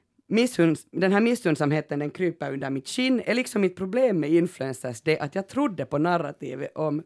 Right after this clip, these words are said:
utbildning? Nu ser jag de här människorna, de bara traskar in med sin telefon i högsta hugg. De kilar mig i kön och förtjänar sexsiffriga belopp. Jämfört med mig som stretar, jag har alltid för lite pengar på konto, jag blir aldrig bjuden på fester med vår statsminister.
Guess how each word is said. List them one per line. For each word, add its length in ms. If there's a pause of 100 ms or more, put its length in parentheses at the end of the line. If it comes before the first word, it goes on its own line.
utbildning? 600 (1000)
Nu 120
ser 140
jag 100
de 80
här 100
människorna, 360
de 100
bara 100
traskar 360
in 180
med 80
sin 120
telefon 420
i 40
högsta 280
hugg. 400
De 180
kilar 420
mig 160
i 40
kön 460 (100)
och 220
förtjänar 520
sexsiffriga 920
belopp. 420 (380)
Jämfört 460
med 120
mig 400 (160)
som 180
stretar, 640
jag 120
har 120
alltid 400
för 80
lite 220
pengar 260
på 80
konto, 500
jag 160
blir 160
aldrig 320
bjuden 300
på 100
fester 340
med 120
vår 80
statsminister. 800